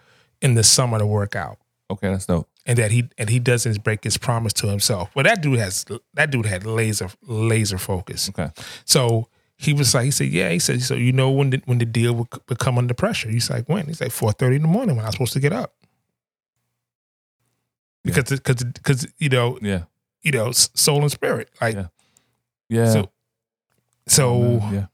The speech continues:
Speaker 1: so it's like, it's, it, it, it's more or less, it's this.
Speaker 2: Wow.
Speaker 1: Who's in control?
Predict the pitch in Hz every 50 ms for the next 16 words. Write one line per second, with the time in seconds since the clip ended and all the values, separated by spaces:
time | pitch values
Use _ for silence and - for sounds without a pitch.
0 | _ _ - - - 147 127 127 131 127 - 156 131 120 120 123 - - 123 -
1 | - - - 139 147 - _ - 139 131 - 156 135 131 127 143 151 170 185 175
2 | 165 147 117 - - - - 113 127 120 123 123 143 190 151 104 95 - - -
3 | - _ _ _ _ _ _ - 87 87 87 92 - _ _ _ _ _ _ _
4 | _ _ _ _ _ - - - 135 147 131 143 135 113 104 - 156 202 226 -
5 | -